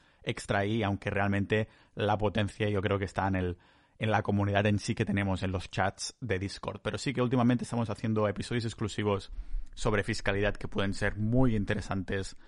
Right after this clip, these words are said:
si sois nómadas digitales, empresarios o las dos cosas. Am, O sea que con asesores por ahí, con... bueno, no me, no me extiendo más. La cuestión que muchísimas gracias a los miembros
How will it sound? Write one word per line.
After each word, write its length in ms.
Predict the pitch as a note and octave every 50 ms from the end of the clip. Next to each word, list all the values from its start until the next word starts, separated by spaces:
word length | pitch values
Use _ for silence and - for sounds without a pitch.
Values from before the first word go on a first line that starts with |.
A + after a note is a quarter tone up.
| - - - - - - -
si 120 | - A2
sois 240 | G2+ - G2 G2 F#2
nómadas 280 | G2+ G2 F#2 F2 F2+ F#2+
digitales, 760 | F#2+ F2 - - - - G#2+ A#2 A#2+ A2+ A2 A2+ A2 - - _ -
empresarios 880 | A2+ G#2 F#2+ - G2 F#2+ - - A2 G#2+ G#2+ A2 G#2+ G#2 G2+ G2+ G2 F#2+
o 60 | F#2
las 160 | F#2 F2 F2+
dos 160 | G#2+ G#2+ -
cosas. 400 | - - G#2+ - - F#3 F3+ - _ _ - - - - - - _ _ -
Am, 420 | - - - - - - - - - - - - - - - - -
O 100 | - -
sea 460 | - - - G#2+ G2+ F#2+ F#2 F#2 -
que 600 | - - - C3 G2 F#2+ F#2 F2+ F2 E2+ F2 E2+
con 200 | - G2 G2 F#2+
asesores 680 | F#2+ F#2 - - F#2+ - - A#2 A#2 A#2 A2+ A2+ G#2+ -
por 220 | - A#2 A2 G#2+
ahí, 460 | G#2+ G#2 A2 A2+ A2+ A2+ A2 A2 G#2 - - - - _ _ _ _ _ _ -
con... 1080 | - A2 G#2 G#2 G#2 G2+ G2+ G2+ G2 G2 G2+ G#2 G#2 G#2+ - - - - - - - -
bueno, 340 | B2 G#2+ G2 F2 E2 - - _ _ _ _ - - - _ _ -
no 200 | D#3 E3+ G3+ G#3
me, 420 | F#3+ F3 E3 D#3+ D3 C#3 C3+ B2+ B2+
no 100 | C#3 C#3+
me 100 | C#3 C3+
extiendo 340 | - - - A#2+ G#2+ G#2+
más. 160 | G2+ F#2 F#2 F#2
La 120 | G2 G2+
cuestión 340 | A2 A#2 - - A#2 G2+ F#2+
que 80 | G#2
muchísimas 440 | G2+ G2+ G#2 - B2 - B2 A2+ G#2+
gracias 300 | G#2+ G#2+ G#2 - A2+ A2
a 20 | G#2
los 100 | G#2 G2
miembros 360 | G2+ G2 G2 G2 - -